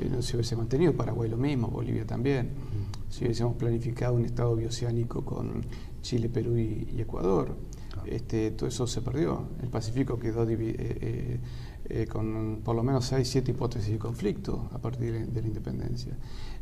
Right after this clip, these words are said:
Speaker 1: Y en, en el fondo, en doscientos años no hemos salido adelante.
Speaker 2: Es increíble, pero, pero es verdad. Doscientos años fueron, eh, permanentemente con, con conflictos internos que también nos,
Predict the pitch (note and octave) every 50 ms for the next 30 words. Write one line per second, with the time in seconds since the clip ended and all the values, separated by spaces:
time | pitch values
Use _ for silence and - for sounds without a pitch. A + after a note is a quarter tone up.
0 | - - C3+ C3+ C#3 D3 D#3 F#3+ - C#3 D3 D3+ E3 - - D4+ C#4+ G#3 C#3 A#2+
1 | A#2+ - E3 E3 C#3 C3 - D#3 F#3+ F#3 C3 A#2+ B2+ C3+ C3+ A#2 - A#2+ B2 C3+
2 | - A#2+ B2+ - F3+ F3+ - - - - - - - - - - - - - -
3 | - - - - - - - - - - - - - - - - - - - -
4 | - - - - F#2+ F2+ - E2+ - - - - - - - - - - - -
5 | - - - - - A#2 A#2+ B2 B2+ B2 B2 B2 B2 B2 - - - - - -
6 | A2 G#2 - - B2+ - A#2+ - B2 C3 C#3 C#3+ B2 - C3 A#2 G#2+ A2 A2 G#2+
7 | G#2 - - - - - - - - - - A2+ G2+ G2 F#2+ - - - - -
8 | - - B2+ A2+ G#2+ G#2+ A2+ A#2 B2+ C3 C3 B2 B2 A#2+ G#2+ A2 A#2 A#2+ A#2 -
9 | C3 B2+ - - G2+ F#2 - - - - - - - - - - - - - -
10 | - G#2 G2+ G2+ G2 - - B2 A#2+ - B2 A#2 - G2 F#2 - - A2 G#2+ C3
11 | C#3+ C#3 C#3+ - - - G2+ - - G#2 G2+ A2 B2+ D3 D#3 D#3 C3+ - - -
12 | - - -